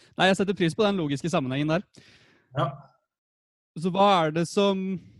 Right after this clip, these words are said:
Speaker 1: men dere mener da altså, hvis dere skulle fått det som dere ville da, hvis vi skal si det på den måten, så ville alle vært avholds, eller ville alkohol vært helt <clears throat> ulovlig, eller hva er, eh, tankegangen deres der?
Speaker 2: Nei, altså, vi har jo hatt et, eh, vi hadde jo et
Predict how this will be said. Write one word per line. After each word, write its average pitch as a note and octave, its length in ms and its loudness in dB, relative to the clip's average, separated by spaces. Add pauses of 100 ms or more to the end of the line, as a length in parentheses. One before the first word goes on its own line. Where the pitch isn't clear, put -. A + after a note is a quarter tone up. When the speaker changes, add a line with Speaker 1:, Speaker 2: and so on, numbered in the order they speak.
(480)
Speaker 1:
men F#3 160 2
dere G3 160 2
mener F#3 300 2
da F3+ 140 4
altså, E3+ 840 4
hvis E3+ 160 0
dere F3 300 2
skulle F3 260 0
fått - 240 -2
det D3 80 2
som E3+ 120 -2
dere F3 120 2
ville D#3 240 0
da, D#3 100 4 (200)
hvis D3+ 180 -4
vi D#3 60 -2
skal D3+ 120 -4
si D#3 120 0
det C#3+ 80 -2
på E3 80 -2
den D3 120 0
måten, E3+ 300 -2 (680)
så F3+ 220 0
ville D#3 280 4
alle D#3 280 4
vært C3+ 240 2
avholds, E3+ 500 0
eller F3 380 0
ville E3 200 4
alkohol D#3 360 0
vært - 480 -4
helt C3+ 500 2
<clears throat> F3 80 -4
ulovlig, D#3+ 360 0 (160)
eller F#3 220 0
hva E3 140 0 (520)
er, D3 100 -4
eh, D3+ 120 -2
tankegangen B2 400 -6
deres C#3+ 200 -6
der? A2 80 -4 (880)
Speaker 2:
Nei, B2 140 -6
altså, D3 180 -2
vi D#3+ 140 2
har C#3 220 4
jo D3 60 2
hatt C#3 280 -4
et, C#3+ 220 -8
eh, C#3+ 320 -2
vi D3 100 -4
hadde C#3+ 240 -4
jo A#2 140 -4
et C3+ 160 -4